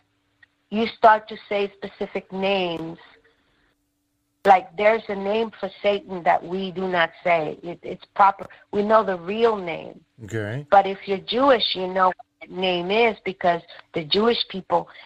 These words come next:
Speaker 1: it comes from Jewish lore, and it comes from the Kabbalah, and it comes from all the Jewish prayers against this thing. And there's one word for the devil that you should never say. And this young lady was reading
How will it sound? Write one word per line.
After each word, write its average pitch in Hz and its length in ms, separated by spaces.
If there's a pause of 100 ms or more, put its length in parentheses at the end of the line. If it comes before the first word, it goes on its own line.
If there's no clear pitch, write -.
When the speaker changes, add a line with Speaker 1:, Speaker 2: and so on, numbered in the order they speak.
Speaker 1:
it 180 280
comes 202 340
from 180 220
Jewish 214 440
lore, 185 480
and 170 240
it 160 160
comes 190 240
from 185 160
the 190 80 (100)
Kabbalah, 180 680 (300)
and 165 160
it - 160
comes 185 240 (100)
from 185 240 (300)
all 180 160
the 180 140
Jewish 185 520 (240)
prayers 175 480 (280)
against 202 540
this 190 140 (160)
thing. 185 280
And 156 120
there's 160 240
one 214 320
word 196 400 (480)
for 190 120
the 226 120
devil 190 560
that 175 220
you 190 360 (120)
should 170 160
never 175 280 (120)
say. - 180 (720)
And 180 180
this 190 220
young 185 220
lady 185 280
was 165 280
reading 180 600